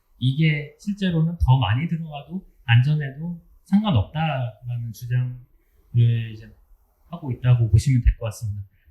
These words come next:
예, 제일 하단부에 이제 테이블에 제일 우측 편이 이제 좀 오래된 데이터긴 하지만, 이제 실-, 실제로 이제 규제에서 제시-, 제시하는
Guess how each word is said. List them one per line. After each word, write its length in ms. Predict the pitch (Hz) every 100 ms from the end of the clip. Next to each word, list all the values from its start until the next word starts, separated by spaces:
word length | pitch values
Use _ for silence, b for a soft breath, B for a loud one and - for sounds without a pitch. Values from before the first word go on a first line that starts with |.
| -
예, 180 | 117 113 - - - 139 - - - -
제일 320 | - 139 -
하단부에 720 | 202 214 185 170 160 160 147
이제 320 | 123 117 117 117 _ _
테이블에 640 | 175 185 175 135 170 226 _ _ _
제일 280 | - 156
우측 380 | 131 127 180 -
편이 420 | 170 156 151 135
이제 260 | 120 120 117 - - _ _ - -
좀 180 | 160 123
오래된 440 | 135 151 147 143
데이터긴 520 | 123 120 127 127 127
하지만, 460 | 139 135 131 165 196 - _ _
이제 80 | 131
실-, 380 | 127 - 175 -
실제로 720 | 180 175 170 - 160 156 135
이제 120 | 123 120
규제에서 680 | 127 123 170 170 160 156
제시-, 400 | - 123 120 - -
제시하는 720 | - 131 127 175 151 123 101